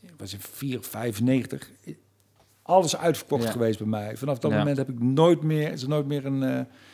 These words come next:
Speaker 1: is al-, alles uitverkocht geweest. De, de, zo'n impact had dat.
Speaker 2: Ja.
Speaker 1: En toen was er ook nog helemaal niks. Ze zagen ze opeens een nieuwe cabaretier.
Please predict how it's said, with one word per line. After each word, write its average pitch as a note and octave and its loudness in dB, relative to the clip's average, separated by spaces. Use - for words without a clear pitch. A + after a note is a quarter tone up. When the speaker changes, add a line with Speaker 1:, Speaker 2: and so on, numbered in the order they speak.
Speaker 1:
is - -14
al-, - -2
alles F3+ 4
uitverkocht - -2
geweest. - -6
De, - -10
de, D3 -4
zo'n F#3 2
impact F3 2
had A#2+ 0
dat. - -2
Speaker 2:
Ja. A2 0
Speaker 1:
En - -12
toen D3 2
was F3+ 8
er F3+ 2
ook F#3 2
nog E3 2
helemaal D#3 6
niks. D3+ 6
Ze B2 -4
zagen C#3 2
ze C3 -6
opeens C#3+ -2
een C3+ 4
nieuwe D#3 6
cabaretier. C3+ 2